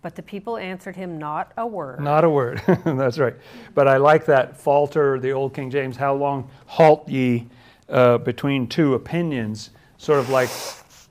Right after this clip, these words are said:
Speaker 2: walking with a limp or so, you know, ha-, you're limping back and forth because we have freedom. We have a choice. So the Lord is good. His arm is not shortened. His ear is not heavy. He can hear us. He can save us.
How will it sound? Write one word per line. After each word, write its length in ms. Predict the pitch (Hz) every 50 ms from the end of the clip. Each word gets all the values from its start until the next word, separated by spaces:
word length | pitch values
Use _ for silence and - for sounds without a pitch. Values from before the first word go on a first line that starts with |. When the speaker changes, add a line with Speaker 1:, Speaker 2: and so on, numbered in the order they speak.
| - - - _ _ _ _ _ _ _ -
Speaker 2:
walking 500 | 143 135 135 139 139 135 - 143 135 127
with 120 | 131 127 123
a 60 | 120
limp 400 | 123 131 147 147 139 123 - -
or 80 | 120
so, 160 | 117 - 156 143
you 140 | 147 143
know, 100 | 147 131
ha-, 140 | 131 147 - - - _ -
you're 180 | 131 135 135
limping 380 | 143 160 160 160 160 165 143 135
back 300 | 127 135 135 139 131 139
and 100 | 131 120
forth 240 | - 156 139 131 - - - - - _ -
because 280 | 139 - 180 151 110
we 140 | 127 165 202
have 160 | 202 165 131
freedom. 600 | - - - 180 226 240 190 135 110 104 - - - _ _ _ _ _ _ -
We 120 | 156 170
have 140 | 170 147 135
a 40 | 120
choice. 340 | - - - 220 185 139
So 100 | - 160
the 100 | 151 135
Lord 300 | 131 135 156 185 233 240
is 140 | 165 131 113
good. 220 | - 139 135 127 123
His 160 | 160 170 160
arm 220 | 160 165 160 151
is 120 | 135 113 131
not 180 | 127 117 113
shortened. 520 | - - - 131 117 120 127 127 135 123 131
His 280 | 131 156 160 139 -
ear 240 | - 147 151 147 143
is 100 | 131 -
not 180 | 143 131 120 107
heavy. 320 | 131 123 110 117 120 117 - - - - -
He 140 | - 165 202
can 160 | 196 196 175
hear 200 | 160 175 180 160
us. 200 | 131 135 - -
He 100 | 156 165
can 140 | 160 170 139
save 320 | - - 165 160 156 131
us. 260 | 127 120 120 120 -